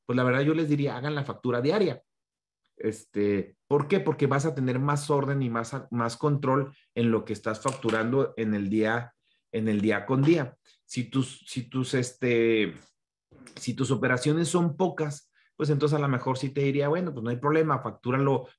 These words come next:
por semana o por mes. So, y, y lo interesante, porque si tú facturas por semana, que va a haber un problema, por ejemplo, hoy, hoy es lunes treinta y uno.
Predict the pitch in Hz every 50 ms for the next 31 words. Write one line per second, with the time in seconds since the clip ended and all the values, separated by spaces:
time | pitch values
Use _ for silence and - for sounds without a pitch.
0 | _ - 131 127 123 - 123 123 127 135 139 147 147 143 135 143 - 135 127 127
1 | 147 170 190 190 - - - _ _ _ _ _ _ _ - - - 156 - -
2 | 165 170 165 160 151 156 156 156 156 156 156 143 165 160 156 151 - 190 196 196
3 | 185 170 143 131 131 - 131 117 127 120 - 151 147 147 156 151 160 180 185 185
4 | 185 - 175 - 175 165 165 165 160 160 156 147 151 135 123 123 123 135 139 151
5 | 156 147 139 165 165 165 160 151 143 143 139 143 - - _ _ _ _ - 127
6 | 123 120 - 135 139 131 143 151 147 135 120 117 - - 127 151 160 180 185 175
7 | 175 175 185 180 185 190 214 226 220 - - _ _ _ - 139 131 123 104 113
8 | 110 104 98 92 87 73 - -